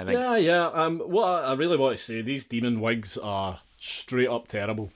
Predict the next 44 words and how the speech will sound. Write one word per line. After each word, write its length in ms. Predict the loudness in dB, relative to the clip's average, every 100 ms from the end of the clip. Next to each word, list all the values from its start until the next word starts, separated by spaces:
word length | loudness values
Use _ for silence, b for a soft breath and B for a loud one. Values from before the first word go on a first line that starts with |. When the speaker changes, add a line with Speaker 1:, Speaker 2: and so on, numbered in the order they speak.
| b b
Speaker 1:
Uh, 180 | 8 8
yes, 840 | 6 -6 -6 -2 0 2 0 -4 -2
they 180 | 0
are. 100 | 0 -2
They 140 | 2
are 120 | 2
not 340 | 2 2 0 0
great. 280 | -4 -6 2
Speaker 2:
Almost 420 | 6 6 6 2
a-, 160 | -2 -4 -10
across 400 | -4 2 2 2
the 120 | 0
board. 480 | 0 0 -2 -4 -14 -14
Uh, 100 | -12 -12 -16 -20
you 300 | -16 -6 0
can 160 | 2
look 140 | 2 0
at 60 |
the 60 | 0
two 220 | 0 0
demons 420 | 2 2 2 0
of 100 | -4
Chuck 260 | -4 -6 -4
and 100 | -6
Stacy, 520 | -4 -4 -2 -2 -2
and 300 | -2 -2 0
y-, 60 | -2
you 320 | -4 -4 0
know 140 | 2 4
that 200 | 2 2
way, 280 | 0 0
like, 240 | 0 -2 -4
when 120 | -4
you're 140 | -4
out 140 | -2 -4
in 100 | -6
public 380 | -6 -6 -4 -6
and 100 | -6
you 60 |
see 180 | -4 -4
someone 320 | -4 -4 -4
wearing 320 | -4 -2 -2
a 80 | -2
wig, 300 | -2 -4 -8